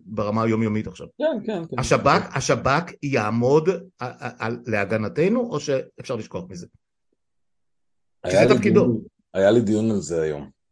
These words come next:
Speaker 2: עם מישהו,
Speaker 1: אוקיי.
Speaker 2: אני לא אגיד עם מי, אבל היה לי דיון על העניין הזה, דיון, אה, מאוד רציני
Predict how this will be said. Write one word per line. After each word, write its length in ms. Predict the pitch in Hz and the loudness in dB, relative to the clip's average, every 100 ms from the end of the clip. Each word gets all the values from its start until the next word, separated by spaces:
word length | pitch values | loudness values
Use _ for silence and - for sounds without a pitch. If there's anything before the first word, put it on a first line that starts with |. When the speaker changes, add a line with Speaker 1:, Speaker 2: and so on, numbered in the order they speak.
| - | -14
Speaker 2:
עם 120 | 82 | -8
מישהו, 300 | 85 - 82 | -6 -6 -6
Speaker 1:
אוקיי. 140 | 73 | -8
Speaker 2:
אני 220 | 78 78 85 | -8 -6 -4
לא 80 | 92 | -4
אגיד 140 | 82 | -4
עם 80 | 85 | -4
מי, 160 | 92 | -6
אבל 180 | 80 76 | -4 0
היה 100 | 82 | 2
לי 100 | 87 | 0
דיון 260 | 80 82 82 | -2 -4 -4
על 140 | 78 | -6
העניין 500 | 71 71 73 76 78 | -6 -8 -8 -6 -6
הזה, 300 | 78 65 71 67 | -8 -8 -10 -6
דיון, 340 | 78 85 80 | -6 -4 -6
אה, 300 | 78 73 76 87 | -6 -6 -6 -2
מאוד 240 | 90 101 | 0 2
רציני 520 | 104 104 98 90 95 | 2 2 -4 -2 -2